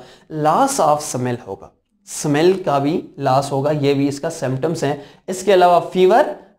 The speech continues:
and हेडेक भी होगा। फीवर इस वजह से होता है ताकि बॉडी का टेम्परेचर राइज करे और बैक्टीरिया या वायरसेस जिन्होंने इन्फेक्शन कॉज किया हुआ है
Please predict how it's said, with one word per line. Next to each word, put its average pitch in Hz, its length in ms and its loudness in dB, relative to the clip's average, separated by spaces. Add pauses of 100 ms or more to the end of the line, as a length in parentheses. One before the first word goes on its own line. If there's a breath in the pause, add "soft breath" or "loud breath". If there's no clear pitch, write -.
(100)
and 175 340 -2 (140)
हेडेक 156 340 0
भी 139 60 0
होगा। 127 340 0 (460 loud breath)
फीवर 285 420 2
इस 233 160 -6
वजह 233 220 4
से 226 160 0
होता 175 340 2
है 147 160 0 (480 soft breath)
ताकि 196 240 0
बॉडी 165 360 2
का 190 120 4
टेम्परेचर 160 560 0
राइज 139 340 2
करे 147 280 2 (400 loud breath)
और 269 220 6
बैक्टीरिया 208 580 4
या 233 160 6
वायरसेस 185 680 4
जिन्होंने 220 360 2
इन्फेक्शन 185 640 0
कॉज 156 320 2
किया 160 160 2
हुआ 147 180 4
है 139 140 0